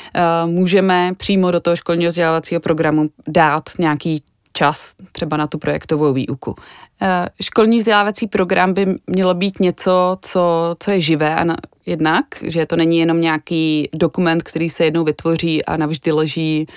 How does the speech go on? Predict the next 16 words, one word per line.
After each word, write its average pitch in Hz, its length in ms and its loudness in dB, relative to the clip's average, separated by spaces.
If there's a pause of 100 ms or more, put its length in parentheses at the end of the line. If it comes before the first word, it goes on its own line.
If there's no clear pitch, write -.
(420)
eh, 160 200 0
jenom 160 200 2
v 165 60 -2
šuplíku 156 480 -2
té 175 200 0
školy, 135 400 0 (440)
ale 180 300 4
mělo 185 220 0
by 190 120 -2
to 180 100 -10
být 185 200 0
hlavně 175 300 2
něco, 175 260 0
na 170 120 2
čem 175 180 -2
se 175 340 0